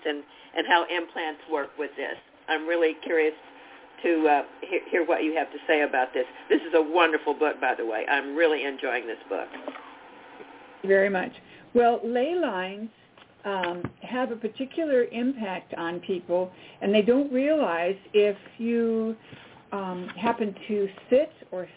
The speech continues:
Speaker 2: sleep where the ley lines cross, you can get an overabundance of that energy. It's great to meditate there briefly,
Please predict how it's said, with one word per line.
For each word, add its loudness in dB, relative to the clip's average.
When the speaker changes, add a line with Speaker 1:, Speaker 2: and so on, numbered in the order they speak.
Speaker 2:
sleep -8
where 4
the 2
ley 4
lines -4
cross, -4
you 0
can -6
get 4
an -6
overabundance 0
of -4
that 0
energy. -6
It's -10
great 2
to -6
meditate -2
there 0
briefly, -2